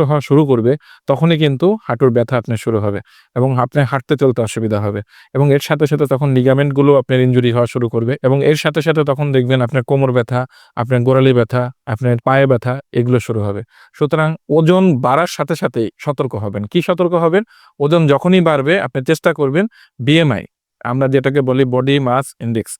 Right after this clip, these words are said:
এইটা অবশ্যই টোয়েন্টি ফাইভ এর নিচে রাখার চেষ্টা করবেন। যদি টোয়েন্টি ফাইভ এর নিচে রাখতে পারেন, তাহলে হাঁটুর স্বাস্থ্য অবশ্যই ভালো থাকবে। আরেকটা জিনিস, বাড়তি ওজনের সাথে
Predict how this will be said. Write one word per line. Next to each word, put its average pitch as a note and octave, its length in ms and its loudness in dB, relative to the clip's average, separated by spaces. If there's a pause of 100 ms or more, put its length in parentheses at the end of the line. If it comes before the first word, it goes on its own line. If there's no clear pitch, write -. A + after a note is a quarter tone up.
(160)
এইটা F3 300 2 (200)
অবশ্যই D3 400 0
টোয়েন্টি C3+ 320 0
ফাইভ B2+ 240 0
এর D3+ 140 0
নিচে D3 240 0
রাখার A2+ 260 -6
চেষ্টা G#2+ 260 -6
করবেন। F#2 200 -10 (160)
যদি C3+ 240 2
টোয়েন্টি F3 300 4
ফাইভ D3+ 180 2
এর D#3 100 2
নিচে D#3 220 0
রাখতে C3+ 280 -2
পারেন, D3 200 0 (100)
তাহলে B2+ 280 -2
হাঁটুর C3 320 -4
স্বাস্থ্য - 280 -8 (420)
অবশ্যই C#3 400 0
ভালো A#2 200 0
থাকবে। G2 220 -10 (140)
আরেকটা D3+ 340 0
জিনিস, F3 220 2 (300)
বাড়তি D3+ 360 0 (200)
ওজনের D#3+ 360 2
সাথে D3 180 -2